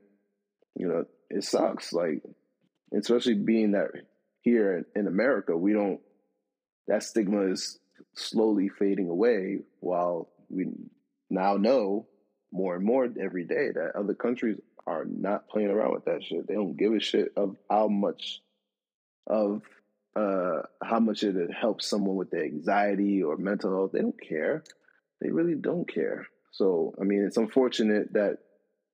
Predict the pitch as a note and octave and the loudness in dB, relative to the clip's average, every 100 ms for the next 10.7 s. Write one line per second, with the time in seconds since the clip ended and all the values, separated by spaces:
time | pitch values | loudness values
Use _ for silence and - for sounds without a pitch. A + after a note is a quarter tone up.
0 | _ _ _ _ _ _ _ - A2+ G2+ | _ _ _ _ _ _ _ -4 0 2
1 | F#2 - G2+ G2+ G#2 A2 G#2+ A2 A2+ - | 0 0 0 0 0 2 2 2 0 -2
2 | - - - G1+ G1+ - - _ _ _ | -14 -12 -8 -6 -8 -10 -16 _ _ _
3 | _ _ _ _ _ _ - F#3 - D#2 | _ _ _ _ _ _ -8 -4 -2 -4
4 | - - _ _ _ _ _ _ _ _ | -6 -12 _ _ _ _ _ _ _ _
5 | _ _ _ - _ _ _ _ - A2+ | _ _ _ -20 _ _ _ _ -2 2
6 | A#2 A2+ A2 G#2+ G#2 G2 G2+ F#2+ - - | 4 4 4 2 0 -2 -2 -2 -6 -6
7 | F#2+ G2 G2+ - F#2+ F#2+ F2+ F#2 G#2 F2+ | -4 -2 -2 0 0 0 -2 -2 -2 -2
8 | F#2 E2+ - _ _ _ - F2 E2 D#2+ | 0 -4 -8 _ _ _ -8 -4 -2 -2
9 | F2+ F2+ F2+ F#2 F2+ E2 D#2 F2+ G2 - | 0 2 2 0 0 0 0 0 0 0
10 | F#2 F2+ F#2 E2+ F2 E2+ | 0 2 0 -2 -2 -2